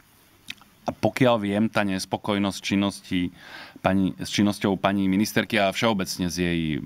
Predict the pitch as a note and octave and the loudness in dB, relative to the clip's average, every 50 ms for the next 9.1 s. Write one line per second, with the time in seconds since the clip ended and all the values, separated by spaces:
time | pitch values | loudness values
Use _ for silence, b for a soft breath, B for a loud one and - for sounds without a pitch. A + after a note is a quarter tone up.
0 | - - G1+ - - G1+ - - - - - G2+ G2+ G#2 G#2+ G2+ G2 F#2 F#2 F2+ | -6 -6 -6 -8 -8 -6 -6 -8 -6 -2 -2 0 0 2 0 0 0 0 0 0
1 | F2+ F2 D2+ B1+ A1+ - - - - - - - G2 G2 G2+ G2 F#2 F#2 F#2 F#2 | 0 0 -2 -4 -6 -8 -10 -12 -12 -6 -2 0 0 2 2 2 0 0 0 -2
2 | E2+ B1 C#2 D#2+ D#2+ - - - F2 E2+ E2+ F#2+ G2+ G#2+ G#2+ A2+ A2 F#2 G#2 G#2 | -2 -2 -2 -2 -2 -4 -2 -2 -2 0 2 2 2 2 2 2 0 0 0 0
3 | G2+ G2 G2 F#2+ B B B B B B - G2+ G#2+ G#2 - A2+ G#2+ A2 A2 A2 | 0 0 0 -2 B B B B B B 0 0 0 2 0 0 2 2 0 0
4 | F#2+ G2 G2 F#2+ F2 F#2+ F#2+ F#2+ F#2 D#2+ E2+ G2 F#2+ F#2 F2+ E2+ D#2+ D#2+ D#2 C#2 | 0 0 0 0 0 0 0 0 0 0 0 0 0 2 0 0 -2 -2 -2 -4
5 | C#2 - - C2+ C#2+ D#2+ D#2+ - F2+ D#2+ D2 D2 - E2 E2 F2 E2 D2+ B1+ - | -4 -4 -4 -6 -6 -6 -4 -4 -4 -4 -4 -4 -4 -4 -2 0 -2 -4 -4 -6
6 | E2 - - E2 F#2+ - - - G#2 - - F#2 - G#2 F#2+ F2+ - F2 E2+ E2+ | -8 -6 -6 -6 -6 -4 -2 -2 0 0 0 -2 0 0 0 0 0 -4 -4 -4
7 | F2 D#2+ - D#2+ G2 G2+ G#2 G#2 G2 F#2 F2+ G#2 G2 F#2 G2 G2+ G2 F#2 F2+ E2 | -4 -4 -4 -2 0 0 2 2 0 0 0 0 0 0 -2 -2 0 0 0 0
8 | F2 E2+ - - F#2 F2 F2+ E2+ - G#2+ F#2+ - G2+ F#2 E2 - - E2+ D#2+ - | -2 -4 -2 -2 -2 -2 -4 -2 -4 -4 -2 0 -2 -2 -2 -2 -4 -6 -6 -6
9 | - | -8